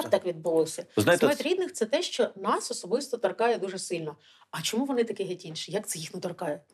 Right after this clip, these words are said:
Speaker 2: Ви знаєте, це от той момент, який, якби ми їх досліджували, е, ми б про це розуміли з першого дня війни. На жаль, те, що ми не досліджували їх, е, і те, як вони змінилися за останні ці тридцять років, насправді ми цього не розуміли достатньо довго. Е, причин тут є кілька.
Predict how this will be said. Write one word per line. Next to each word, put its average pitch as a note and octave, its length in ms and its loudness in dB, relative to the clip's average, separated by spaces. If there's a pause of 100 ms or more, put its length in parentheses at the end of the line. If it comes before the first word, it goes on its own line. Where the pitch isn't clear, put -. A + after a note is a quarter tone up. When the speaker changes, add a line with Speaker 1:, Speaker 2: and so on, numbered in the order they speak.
(140)
Speaker 2:
Ви G2+ 60 2
знаєте, D#3+ 260 4
це - 160 2
от C#3+ 120 4
той C3 120 8
момент, C3 360 4
який, A2+ 400 0
якби G2 260 2
ми G#2 140 4
їх G2 140 2
досліджували, F#2+ 680 0 (200)
е, F2+ 140 0
ми G2 160 6
б - 80 -10 (100)
про F2+ 120 -2
це F#2+ 200 4
розуміли F#2 380 2
з F#2 40 -4
першого - 340 0
дня D#2+ 140 -4
війни. C#2+ 220 -4 (520)
На G#2 100 6
жаль, C#3 200 6
те, A#2 200 4
що - 140 -2
ми G#2 120 4
не G#2 120 4
досліджували G#2 600 2
їх, - 340 -2 (120)
е, E2+ 760 4
і - 60 -6
те, A2+ 160 4
як G2+ 240 2
вони G#2 120 4
змінилися F#2 500 0
за E2+ 80 -2
останні F2 320 0
ці - 140 -4
тридцять - 340 -4
років, D3+ 320 0 (100)
насправді A2+ 420 4
ми A#2+ 140 4
цього F#2+ 200 0
не G2 180 6
розуміли G#2 580 2 (140)
достатньо F#2 400 0
довго. - 280 -10 (600)
Е, F#2 160 8
причин D#3 440 4
тут B2 200 2
є A#2+ 100 2
кілька. - 340 -4